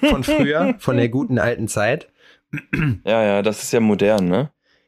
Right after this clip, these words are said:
Speaker 1: Ja, also, äh, wa-, manche
Speaker 2: Ja.
Speaker 1: Leute übertreiben es aber auch wirklich maßlos dabei, ne? Da muss ich
Speaker 2: Klamotten,
Speaker 1: auch
Speaker 2: die
Speaker 1: immer
Speaker 2: meine
Speaker 1: lachen.
Speaker 2: Mutter damals schon scheiße fand, die
Speaker 1: <laughs> Ja,
Speaker 2: tragen
Speaker 1: genau.
Speaker 2: die heute.
Speaker 1: Diese hochtupierten Föhnfrisuren. Es betrifft aber komischerweise hauptsächlich Kerle.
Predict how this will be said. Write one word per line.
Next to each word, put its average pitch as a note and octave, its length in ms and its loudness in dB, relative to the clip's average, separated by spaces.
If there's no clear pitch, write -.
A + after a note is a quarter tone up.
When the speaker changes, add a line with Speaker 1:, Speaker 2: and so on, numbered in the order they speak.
Speaker 1:
Ja, A#2 260 0
also, B2 320 -4
äh, A#2 280 -6
wa-, A#2+ 140 -2
manche C3 340 -2
Speaker 2:
Ja. G3+ 140 2
Speaker 1:
Leute G3+ 160 -2
übertreiben A#2+ 560 -2
es G#2+ 80 -4
aber G#2+ 240 -2
auch G2 140 -4
wirklich A#2 340 -4
maßlos A2 580 -2
dabei, F#2 320 -2
ne? A2+ 120 0
Da A2 100 -2
muss G#2+ 100 -4
ich C3 60 2
Speaker 2:
Klamotten, C3 300 2
Speaker 1:
auch - 20 0
Speaker 2:
die C3 60 2
Speaker 1:
immer B2+ 140 2
Speaker 2:
meine A#2+ 120 2
Speaker 1:
lachen. C3 60 0
Speaker 2:
Mutter C3 240 0
damals A#2 340 2
schon A#2 160 0
scheiße A2+ 420 -2
fand, G#2+ 300 0
die G2+ 60 2
Speaker 1:
<laughs> - 20 2
Ja, G2+ 100 2
Speaker 2:
tragen G2+ 360 0
Speaker 1:
genau. - 20 0
Speaker 2:
die F#2+ 60 2
heute. F#2 500 0
Speaker 1:
Diese B2 320 -2
hochtupierten D3+ 680 -4
Föhnfrisuren. D3 720 -2
Es C3+ 120 -6
betrifft - 400 -4
aber B2 200 -2
komischerweise C3+ 800 -2
hauptsächlich B2 580 -4
Kerle. C3 560 -2